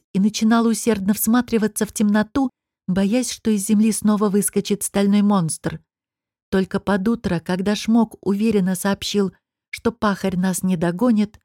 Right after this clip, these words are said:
успокоилась. В это же время дворец лорда Арайского. "Нетали, что ты натворила? Зачем пахаря выпустила?"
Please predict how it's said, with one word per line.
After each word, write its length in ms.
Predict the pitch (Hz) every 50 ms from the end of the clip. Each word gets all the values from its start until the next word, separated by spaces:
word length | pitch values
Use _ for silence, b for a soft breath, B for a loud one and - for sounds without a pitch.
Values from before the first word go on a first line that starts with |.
| _ _ _ _ _ _ -
успокоилась. 1000 | 254 - - 214 214 214 _ 190 185 175 170 160 160 165 160 - - - - _ _ _ _ _ _ _ _ _ _ _ _ _ _ _ _ _ _ _ _ _ _ _ _ _ _ _ _ -
В 180 | 190 196 190 226
это 260 | 247 240 240 220 214
же 140 | 208 226 214
время 580 | 226 240 233 214 190 170 165 156 160 156 - _ _ _ _ -
дворец 640 | 190 170 196 180 202 202 214 226 247 240 - -
лорда 460 | 208 202 196 190 185 175 170 190 190 196
Арайского. 680 | 196 196 185 165 - - - - 170 170 165 160 160 - _ _ _ _ _ _ _ _ _ _ _ -
"Нетали, 760 | 285 285 285 294 269 254 262 254 - 233 233 240 247 214 156
что 420 | - - - - - - 180 180
ты 160 | - - 214
натворила? 720 | 202 202 196 - 190 214 220 226 226 208 196 185 175 175 B B _ _ _ _ _
Зачем 560 | 202 190 - - 220 233 - - 262 233 214
пахаря 540 | 208 - 254 233 233 226 - 220 220 226 214
выпустила?" 720 | 208 226 208 - 196 185 - - - 202 202 196 180 175